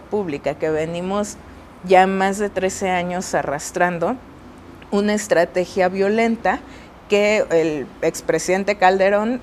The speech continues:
vendió como una estrategia para acabar con las drogas y que terminó siendo, eh, una estrategia para dejar un país de víctimas. Eh, vemos que en el actual gobierno también lo vemos con mucha preocupación,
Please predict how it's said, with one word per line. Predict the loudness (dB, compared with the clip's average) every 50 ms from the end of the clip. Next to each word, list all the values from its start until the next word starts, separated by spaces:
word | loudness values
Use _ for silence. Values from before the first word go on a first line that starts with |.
| -10 -2
vendió | 2 2 2 2 2 -2 0 4 4 4 4 4
como | 0 -2 0 0 0 -2 -2 0
una | -2 -2 -2 -4 -4
estrategia | -6 -4 -2 2 2 2 2 4 2 2 2 2 2 2 2 2 2
para | 0 0 0 0
acabar | -2 0 0 0 2 4 2 2 2
con | 0 -2 -2 0 -2
las | -4 -4 -4 -4
drogas | -4 -2 -2 -2 -2 -2 -4 -4 -6 -12 -18 -20 -20 -20 -20 -16 -10 -10
y | -10
que | 0 2 0 2
terminó | 4 2 2 2 2 -2 -4 -2 -4 -4
siendo, | -4 -4 -4 -4 -4 -4 -2 0 2 4 4 6 4 4 2 2
eh, | 0 0 2 2 0 0 -2 -4 -12 -12 -8
una | -6 -2 -2 -2
estrategia | -2 -2 0 -2 0 0 0 0 0 0 2
para | 2 2 2 2
dejar | 0 -2 2 4 4 4 4
un | 2 2
país | 0 0 0 0 -2 -4 -4
de | -4 -4 -4
víctimas. | -6 -8 -12 -14 -12 -12 -8 -8 -8 -8 -8 -12 -14 -14 -18 -18 -2 2
Eh, | 6 6 8 8 6 6
vemos | 4 2 2 4 2 0 -2 -4
que | -4 -6 -6
en | -6 -4 -6
el | -2 0 0
actual | 0 0 0 0 0 0 0
gobierno | 0 -2 -2 0 0 0 0 0 -4 -4 -4
también | -4 -4 -4 -4 -4 -2 0
lo | 2 2
vemos | 2 2 0 -4 -8 -8
con | -8 -8 -6 -6
mucha | -6 -8 -6 -6 -6 -4
preocupación, | -4 -4 -4 -4 -6 -4 -4 -4 -4 -4 -6 -6 -6 -8